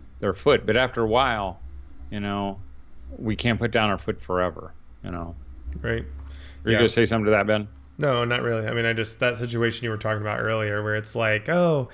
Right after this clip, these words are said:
Speaker 2: but I'm not sure who they're gonna meet." Like, that's just like, you are grasping at straws, and it's just like, you should be able to trust them at least more than that, or at least,
Speaker 1: Right.
Speaker 2: you know, if you're so unconfident in your kid at that point, then,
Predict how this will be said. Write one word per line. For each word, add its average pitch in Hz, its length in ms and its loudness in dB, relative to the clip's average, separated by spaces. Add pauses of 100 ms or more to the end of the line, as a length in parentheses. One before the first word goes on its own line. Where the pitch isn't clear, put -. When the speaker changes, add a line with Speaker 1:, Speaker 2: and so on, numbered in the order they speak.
(340)
Speaker 2:
but 143 120 8
I'm 170 100 10
not 147 160 6
sure 143 260 8
who 139 100 8
they're 131 120 8
gonna 120 160 6
meet." 123 200 4
Like, 123 140 2
that's 143 220 4
just 135 180 2
like, 113 240 6
you 139 400 4
are 110 480 6 (1200)
grasping 120 600 6
at 110 120 2
straws, 113 880 6
and 107 360 -2
it's 110 200 -2
just 113 180 0
like, 104 300 2
you 127 160 2
should 123 240 -2
be 117 120 4
able 107 140 4
to 104 100 -4
trust 107 280 0
them 110 80 -4
at 110 140 -2
least 123 300 0
more 104 180 2
than 101 160 -2
that, 104 220 0
or 135 120 6
at 120 80 6
least, - 460 2 (500)
Speaker 1:
Right. 95 180 -10
Speaker 2:
you 135 80 4
know, 123 140 6
if 131 140 4
you're 165 100 8
so 156 320 8
unconfident 135 640 4
in 107 60 -4
your 107 120 0
kid 110 440 4
at 101 100 0
that 101 180 2
point, 107 340 -2
then, 98 460 -2